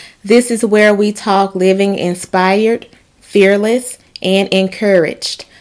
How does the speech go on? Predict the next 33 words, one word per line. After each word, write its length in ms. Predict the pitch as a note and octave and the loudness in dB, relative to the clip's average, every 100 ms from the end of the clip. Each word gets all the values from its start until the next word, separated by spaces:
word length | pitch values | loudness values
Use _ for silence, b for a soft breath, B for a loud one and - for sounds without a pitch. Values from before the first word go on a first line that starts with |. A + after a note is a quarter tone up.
| b - | b -2
My 200 | F#3+ G3 | 2 2
name 300 | F#3 F#3 F#3 | 2 2 0
is 220 | F#3 F#3 | -4 0
Robin 420 | F3+ F3+ F3+ F3+ | 0 2 0 -2
Terry. 440 | F3+ G#3 G3 G3 - | -2 -2 0 2 2
I 120 | F3+ | 0
am 220 | F#3 F3+ | 0 0
your 140 | E3+ | -2
host, 400 | F3 G#3 A#3 A#3+ | -2 0 0 0
and 160 | - F#3 | 0 2
I 120 | F3+ | 2
appreciate 600 | F3 F3 A3+ - G#3+ F#3+ | 0 0 -2 0 2 2
you 140 | G3 F#3+ | 0 -4
tuning 380 | G#3+ G3+ F#3+ F#3 | -2 0 0 0
in 260 | F#3+ G3 | 0 -2
today. 500 | G3+ G3+ G3+ A3+ A#3+ - _ _ b b b b b | -4 -2 0 0 -2 -10 _ _ b b b b b
So 220 | - G#3 | -2 0
today 320 | G#3+ A3 A#3 C#4+ | 0 2 2 4
we're 140 | D4+ | 2
gonna 200 | C#4 B3+ | 2 2
talk 280 | B3 A3+ A#3 | 2 0 0
about 380 | G3+ G3+ G3+ G3 | 2 4 4 2
how 180 | G3+ | 2
God 400 | F#3 F#3+ G3+ G3+ | 2 2 4 2
can 160 | - F#3 | -2 -6
step 340 | - F#3+ F#3+ | 0 2 2
in 240 | F#3 F3+ F3+ | 0 -2 -4
to 160 | - | -4
meet 220 | G3 G3 - | -2 0 2
our 220 | F3+ F3+ | 2 2
needs 420 | F3+ F#3 F#3 F3+ | 0 0 -2 -2
as 420 | - E3 F3 F3+ | -2 0 -2 -4
mothers. 800 | F#3 E3+ E3+ D#3+ - F#3+ - | -6 -2 -2 -2 -6 -8 -12